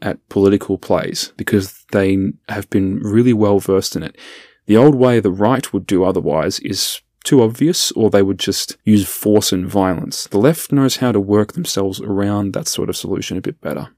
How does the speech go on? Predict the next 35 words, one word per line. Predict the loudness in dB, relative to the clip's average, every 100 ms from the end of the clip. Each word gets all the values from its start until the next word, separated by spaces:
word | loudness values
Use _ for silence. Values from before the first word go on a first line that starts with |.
| _
I | -6
would | -6
say | -6 -6
a |
bit | -2 -2
better, | 0 -2
I'd | -2 -2
say | -6
a | -4
lot | -4 -4
better, | -4 -6 -8 -12 _ -10
honestly, | -6 -6 -6 -8 -8 _
from | -10
what | -6 -4
I | -4
know. | -4 -8 -8 -4
So | 4 4 4 _ 0
there | 0
are |
five | 0 0 -2 0
groups | -2 -4 -6 -10 _ -14
of | -8
people | -4 0 0
to |
be | 0
moved | -2 -2 -4 -8 -8
in | -4 -2
notches. | -4 -6 -8 -8 -6
Active | -6 -2 -4
allies | -2 -2 -2 -2
who | -6 -10 _ _ -12
will | -12
fight | -6 -4 -4 -4
with | -6 -4 -2
you, | 0